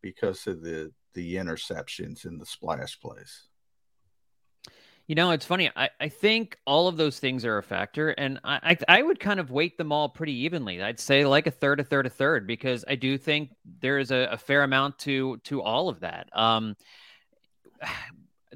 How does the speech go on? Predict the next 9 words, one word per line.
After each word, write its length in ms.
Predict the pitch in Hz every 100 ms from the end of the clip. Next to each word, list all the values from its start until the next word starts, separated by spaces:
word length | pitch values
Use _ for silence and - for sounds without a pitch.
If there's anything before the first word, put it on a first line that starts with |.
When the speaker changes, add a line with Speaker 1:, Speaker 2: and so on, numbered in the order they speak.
| 160
Speaker 2:
we 200 | 156 233
were 160 | 247 208
in 180 | 170 165
such 360 | - 190 -
desperate 380 | - 160 - 147
need 220 | 139 139
for 140 | - 113
a 80 |
safety 680 | 107 135 127 - 104 92 95